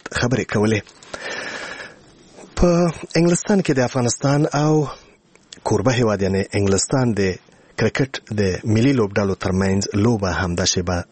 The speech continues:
روانه ده. د لوبه افغان لوبډلې ډیره بې خونده تر اوسه پورې کړې ده. یو سلو اووه ویشت، اه، منډې، اه، افغان لوبډلې کړې دي، نهه کسان یې آوټ شوي دي.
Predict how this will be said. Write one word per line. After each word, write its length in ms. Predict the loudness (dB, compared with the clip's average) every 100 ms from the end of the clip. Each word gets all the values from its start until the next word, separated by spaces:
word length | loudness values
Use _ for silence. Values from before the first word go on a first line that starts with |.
| -6 -2
روانه 380 | 0 2 0
ده. 180 | -2 -4 -8 -20 -20 -20 -20 -20 -20 -20 -4
د 60 | -2
لوبه 380 | 0 0 -4 -6 -16 _ _ -6
افغان 520 | -6 -2 0 2 2
لوبډلې 420 | -2 0 0 0 0
ډیره 300 | 0 0 0
بې 200 | -2 -2
خونده 380 | 0 2 2
تر 160 | 0 -2
اوسه 240 | -2 -2
پورې 260 | -2 -2 -2
کړې 280 | 0 0 2
ده. 160 | 0 -4 -12 -12 -14 -14 -18 -2
یو 120 | 0
سلو 380 | 0 0 0 0 0
اووه 300 | 2 4 2
ویشت، 320 | 0 -2 -4 -10 -20 -12 -6
اه، 160 | -2
منډې، 400 | 2 2 2 0
اه، 520 | 0 -4 -10 -8 -4
افغان 260 | -4 0 0
لوبډلې 380 | 0 0 0 0 0
کړې 160 | 0 2
دي، 240 | 2 0 2
نهه 340 | 2 2 0
کسان 460 | -2 -4 -2 -2 0
یې 140 | -2 -4 -4
آوټ 220 | -2 -2
شوي 360 | -2 0 0 0
دي. 200 | -4 -8